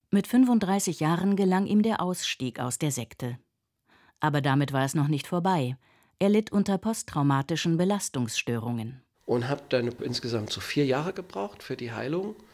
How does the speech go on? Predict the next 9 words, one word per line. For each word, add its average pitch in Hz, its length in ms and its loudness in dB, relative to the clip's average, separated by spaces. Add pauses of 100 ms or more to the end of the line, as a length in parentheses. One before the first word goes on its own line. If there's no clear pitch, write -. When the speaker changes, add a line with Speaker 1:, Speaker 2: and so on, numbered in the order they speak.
(540)
Speaker 2:
Ich - 160 -8
musste 170 320 -2
mich 151 300 -2
quasi 127 720 -6 (360)
enthirnwaschen, 147 960 0
könnte 139 240 -6
man 143 180 -6
das - 220 -10
nennen. 160 180 -4